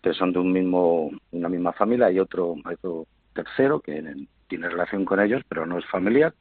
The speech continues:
Y luego hay otra persona también que ha sido in-, investigado con no detenido y menor de edad.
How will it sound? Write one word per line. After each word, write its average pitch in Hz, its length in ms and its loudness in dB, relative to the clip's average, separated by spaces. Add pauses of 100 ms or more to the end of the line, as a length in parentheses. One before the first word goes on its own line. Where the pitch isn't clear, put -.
Y 113 120 2
luego 143 240 6
hay 175 80 4
otra 127 180 -2
persona 120 320 -2
también 120 320 4
que 107 120 0
ha 98 40 2
sido 107 320 4
in-, 92 440 0 (120)
investigado 95 840 4
con 80 680 -10 (120)
no 92 160 0
detenido 123 680 0 (120)
y 73 120 -12 (120)
menor 87 320 0
de 80 80 -2
edad. 87 200 0